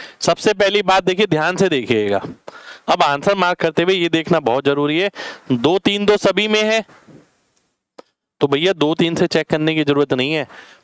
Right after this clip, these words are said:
पाँच, सात, ग्यारह, तेरह, बस पाँच से देखो नहीं हो रहा, ग्यारह से देखो पाँच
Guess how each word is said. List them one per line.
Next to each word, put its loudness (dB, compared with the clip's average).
पाँच, 0
सात, 2
ग्यारह, 2
तेरह, -2
बस 0
पाँच 2
से 0
देखो 4
नहीं 0
हो -2
रहा, 0
ग्यारह 2
से 0
देखो 2
पाँच -2